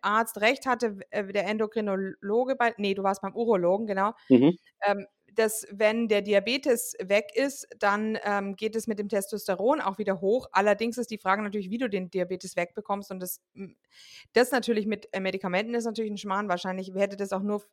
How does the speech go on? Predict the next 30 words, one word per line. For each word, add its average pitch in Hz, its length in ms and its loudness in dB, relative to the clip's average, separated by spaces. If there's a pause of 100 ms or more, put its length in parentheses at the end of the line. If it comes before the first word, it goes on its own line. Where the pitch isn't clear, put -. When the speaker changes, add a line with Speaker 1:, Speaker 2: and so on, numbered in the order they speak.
Speaker 1:
funktioniert 196 480 -6
eben 190 300 -6
mit 190 140 -10
einer 196 80 -6
Ernährungsumstellung 190 800 -4
oder 170 160 -2
hat's 202 200 0
ja 170 80 -4
jetzt 156 240 -6
auch 151 160 -4
letztlich, 156 500 -8
ne? 240 160 -6 (200)
Speaker 2:
Mhm. 131 300 10 (960)
Ja, 123 120 12
also 131 140 10
ich 127 160 4
hab, 143 180 6
äh, 135 500 10 (120)
beides 156 360 12
in, 160 220 8
äh, 151 340 10
in 143 160 6
Anspruch 147 400 6
genommen. 135 400 12
Also 110 200 10
ich - 140 2
hab 120 140 8
mir 110 160 10
so 107 160 4
ges-, 107 260 2